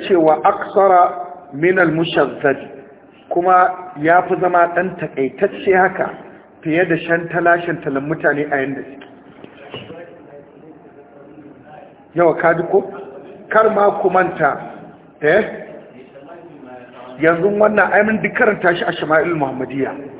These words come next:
Shi yasa in Allah so, karatun Shama'il ya kusa dawowa. Za mu dawo a ci gaba da karatun Shama'il. Saboda yanzu duk babukan nan za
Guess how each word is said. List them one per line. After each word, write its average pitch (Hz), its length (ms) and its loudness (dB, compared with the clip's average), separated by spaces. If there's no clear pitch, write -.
Shi 196 180 -6
yasa 185 240 0
in 185 120 -6
Allah 196 420 2
so, 170 100 -2
karatun 165 480 0
Shama'il 170 340 0
ya 143 120 2
kusa 147 260 -10
dawowa. - 680 -4
Za 170 160 2
mu 185 100 -4
dawo 165 240 4
a 165 160 -2
ci 165 60 -6
gaba 160 180 -2
da 156 80 -2
karatun - 420 -4
Shama'il. 127 440 -6
Saboda 185 320 4
yanzu 160 260 2
duk - 120 0
babukan 196 580 2
nan 156 160 0
za 170 160 4